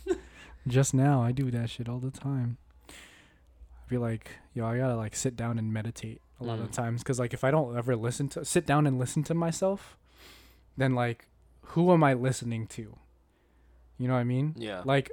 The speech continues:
Speaker 2: I'm always on my phone, always doing something, always talking to somebody, always, like, listening to the radio or something.
Speaker 1: Right.
Speaker 2: I'm listening to other people's shit and talk, and sometimes it's like, "Well, where am I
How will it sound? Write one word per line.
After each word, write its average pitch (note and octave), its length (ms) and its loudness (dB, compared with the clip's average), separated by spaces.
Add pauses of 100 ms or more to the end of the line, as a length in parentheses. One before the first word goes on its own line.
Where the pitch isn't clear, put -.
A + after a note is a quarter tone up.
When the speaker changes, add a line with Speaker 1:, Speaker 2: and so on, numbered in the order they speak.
(120)
Speaker 2:
I'm C#3+ 140 10
always E3+ 340 10
on C#3 320 -2
my C3+ 140 -4
phone, B2 360 -8
always C3 260 0
doing B2+ 280 -2
something, A#2+ 320 -6
always C3 180 0
talking B2+ 300 -6
to B2+ 80 0
somebody, A#2+ 420 -4
always, C#3 180 0
like, C3 200 -4
listening C3 320 -6
to B2 100 -4
the A2+ 340 -4
radio B2+ 400 0
or A#2 120 -8
something. A#2+ 500 -2 (100)
Speaker 1:
Right. G#2 260 -4
Speaker 2:
I'm C3 100 4
listening E3 240 8
to D3+ 100 6
other C#3 200 6
people's B2+ 460 -4
shit C#3 400 0 (600)
and B2 200 2
talk, C3 460 0 (100)
and A#2+ 480 -2 (320)
sometimes C3 520 0
it's B2 140 -4
like, A#2+ 240 -4
"Well, A#2 180 -4
where B2+ 240 2
am B2 120 2
I A#2+ 360 2